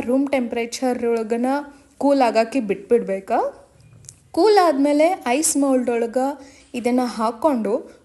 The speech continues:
ಒಂದು ಇಪ್ಪತ್ತು ನಿಮಿಷ ಫ್ರೀಜ್ ಮಾಡ್ಕೊಂಡ್ರೆ ಮನೆಯೊಳಗನ ಸೂಪರ್ ಕ್ವಿಕ್ ಆಗಿ ಮಾಡ್ಕೋಬೋದಾಗಿರೋ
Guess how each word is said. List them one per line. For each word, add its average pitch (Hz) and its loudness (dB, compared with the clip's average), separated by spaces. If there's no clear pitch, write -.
ಒಂದು 262 2
ಇಪ್ಪತ್ತು 415 -4
ನಿಮಿಷ 359 -6
ಫ್ರೀಜ್ 269 -2
ಮಾಡ್ಕೊಂಡ್ರೆ 220 -2
ಮನೆಯೊಳಗನ 381 -2
ಸೂಪರ್ 392 -2
ಕ್ವಿಕ್ 285 -6
ಆಗಿ 262 0
ಮಾಡ್ಕೋಬೋದಾಗಿರೋ 214 -2